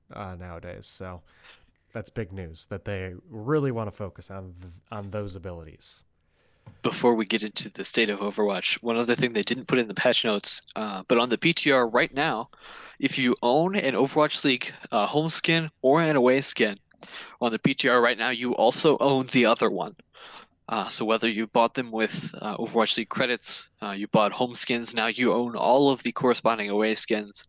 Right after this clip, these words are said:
Speaker 2: And if for whatever reason you have the, uh, the Twitch Prime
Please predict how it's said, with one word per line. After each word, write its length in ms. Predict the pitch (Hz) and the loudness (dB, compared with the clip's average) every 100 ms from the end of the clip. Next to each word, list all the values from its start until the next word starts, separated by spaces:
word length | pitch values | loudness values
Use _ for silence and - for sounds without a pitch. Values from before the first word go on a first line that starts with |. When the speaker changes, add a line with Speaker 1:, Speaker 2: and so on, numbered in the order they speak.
| _ _ _ _ _ _ _ - - | _ _ _ _ _ _ _ -18 -10
Speaker 2:
And 220 | - 123 127 | -4 -4 0
if 160 | 131 | -2
for 180 | - 131 | -2 -2
whatever 240 | 117 113 | 0 0
reason 240 | 117 113 113 | -4 -6 -8
you 80 | 113 | -4
have 300 | 123 110 - | -4 -4 -6
the, 260 | - 107 98 - - - - - - - | -6 -4 -4 -10 -16 -16 -16 -18 -8 0
uh, 240 | 107 95 | 2 2
the 120 | - | 0
Twitch 240 | - 131 - | 0 0 0
Prime 320 | 123 113 104 | 0 -2 -4